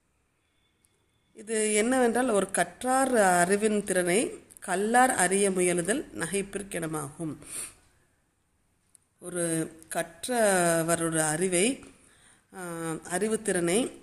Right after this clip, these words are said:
ஆம், கல்லாத, ஆ, மனிதர்கள் அறிய முயல்வது, நகைக்கிறது, கேலி செய்கிறது, இதுவே ஒரு நகைப்பிற்கு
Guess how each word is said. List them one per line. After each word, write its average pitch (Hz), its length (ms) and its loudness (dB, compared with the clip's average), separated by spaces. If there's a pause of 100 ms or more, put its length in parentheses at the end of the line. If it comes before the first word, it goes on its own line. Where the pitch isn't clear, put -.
(140)
ஆம், 160 440 -10
கல்லாத, 233 600 2 (1080)
ஆ, 175 40 -16 (500)
மனிதர்கள் 175 720 -2 (280)
அறிய 190 720 0 (460)
முயல்வது, 170 600 -4 (480)
நகைக்கிறது, 180 880 -2
கேலி 185 280 2
செய்கிறது, 165 680 2
இதுவே 202 440 0
ஒரு 190 320 2
நகைப்பிற்கு 175 960 -4